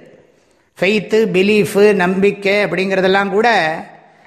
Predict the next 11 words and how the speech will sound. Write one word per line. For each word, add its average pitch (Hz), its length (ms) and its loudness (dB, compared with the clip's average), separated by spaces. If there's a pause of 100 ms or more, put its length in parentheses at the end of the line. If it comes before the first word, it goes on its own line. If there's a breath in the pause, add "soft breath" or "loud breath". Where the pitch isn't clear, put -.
ஸ்ரத்தைங்கிற 214 800 0
சொல்லோட 202 480 0
முழுமையான 196 500 0
அர்த்தத்தை 185 380 -2
கொடுக்க 175 280 -2
முடியல. 170 320 0 (1000 soft breath)
நம்ம 175 280 0 (120)
கண்ணை 214 420 -4
எப்படி 226 300 -4
பரிபூர்ணமா 214 600 0 (100)
ஏற்றுக்கொண்டிருக்கோமோ, 196 1000 0